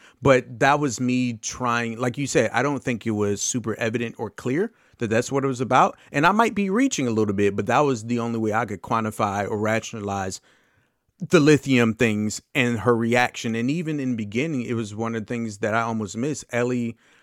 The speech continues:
her, Ellie and Margaret were sitting down and they were just catching up. She was like, "So, how's Ben?" And I was like, "That's an interesting question." She was like, "Uh, he, he's, he's doing better or fine," or whatever she said.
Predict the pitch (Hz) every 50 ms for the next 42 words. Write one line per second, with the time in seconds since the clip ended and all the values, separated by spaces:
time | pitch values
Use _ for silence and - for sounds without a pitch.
0 | _ _ _ _ - 135 135 143 - - - 135 131 135 139 127 123 120 113 113
1 | 110 110 117 131 139 120 120 113 101 104 107 - - 139 123 113 113 110 113 120
2 | 135 135 123 113 107 104 104 107 110 107 104 98 95 - - - 117 - - 110
3 | 113 135 135 107 - - 123 113 104 104 98 - - 117 117 120 120 110 101 110
4 | 107 113 120 117 113 104 117 110 113 127 127 _ _ _ _ - 120 127 131 123
5 | 117 110 104 95 - 143 175 - - 101 - 110 104 - 104 - - 107 101 -
6 | 127 131 131 - - 170 156 135 135 _ _ _ _ _ - - 254 277 330 349
7 | 330 262 247 277 285 359 _ _ - 277 320 359 - - _ _ _ - 254 254
8 | 285 269 247 233 226 208 220 208 143 110 104 101 - 156 143 131 113 107 117 -
9 | 202 190 156 - - 107 - - 104 101 98